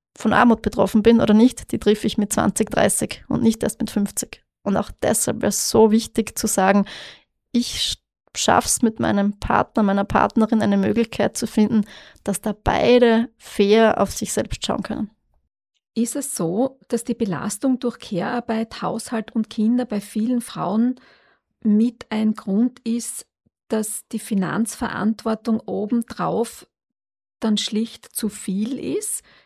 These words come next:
Speaker 2: Es fehlt die Zeit und die Energie, sich darum zu kümmern?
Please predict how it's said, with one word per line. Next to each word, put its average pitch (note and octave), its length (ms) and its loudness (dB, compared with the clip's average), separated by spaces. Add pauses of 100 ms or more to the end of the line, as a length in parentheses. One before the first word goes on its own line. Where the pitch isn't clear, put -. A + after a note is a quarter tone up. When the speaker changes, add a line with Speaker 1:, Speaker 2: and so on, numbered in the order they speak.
(400)
Speaker 2:
Es - 200 -4
fehlt - 480 -6
die - 220 -8
Zeit - 640 -4
und A3 300 -4
die - 100 -2
Energie, G3+ 720 0
sich - 320 -4
darum A3+ 400 -2
zu - 140 -8
kümmern? B3+ 500 2